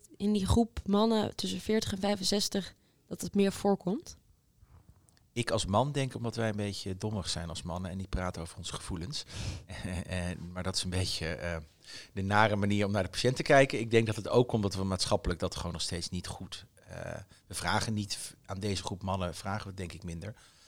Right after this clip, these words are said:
Speaker 2: Ehm, en misschien is het ook mo-, moeilijker. Misschien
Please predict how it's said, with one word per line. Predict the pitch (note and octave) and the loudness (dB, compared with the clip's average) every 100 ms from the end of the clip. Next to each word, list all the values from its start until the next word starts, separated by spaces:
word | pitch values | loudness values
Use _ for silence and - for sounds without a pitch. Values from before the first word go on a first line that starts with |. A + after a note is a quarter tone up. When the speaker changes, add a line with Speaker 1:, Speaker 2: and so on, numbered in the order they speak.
| - _ _ | -20 _ _
Speaker 2:
Ehm, | - F#2 F#2 F2+ F#2 - _ _ - - | -4 -2 0 -2 -8 -12 _ _ -18 -4
en | A2 | 2
misschien | - A#2 | 4 4
is | G#2 | 4
het | G#2+ | 2
ook | G2 | 0
mo-, | - | -2
moeilijker. | A2 A#2+ B2 G2+ - _ | 0 0 0 -8 -12 _
Misschien | - - G#2 | -8 -6 -6